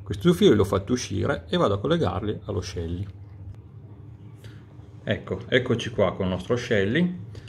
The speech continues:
Andremo a, a commutare i due fili che arrivano dalla stufa al contatto zero e al contatto uno. Spelliamo i due fili, li attorcigliamo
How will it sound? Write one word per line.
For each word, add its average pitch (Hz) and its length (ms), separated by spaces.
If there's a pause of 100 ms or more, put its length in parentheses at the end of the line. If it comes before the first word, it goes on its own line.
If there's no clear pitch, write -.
(140)
Andremo 95 640
a, 98 720
a 85 60
commutare 101 880 (300)
i 104 160
due 113 540
fili 110 300
che - 120
arrivano 92 400
dalla 87 200
stufa 104 680
al 101 160
contatto 104 520
zero 170 480
e - 60
al 135 40
contatto 110 500
uno. 80 320 (1700)
Spelliamo 87 840 (140)
i - 140
due 98 160
fili, 175 600 (2000)
li 90 220
attorcigliamo 107 1160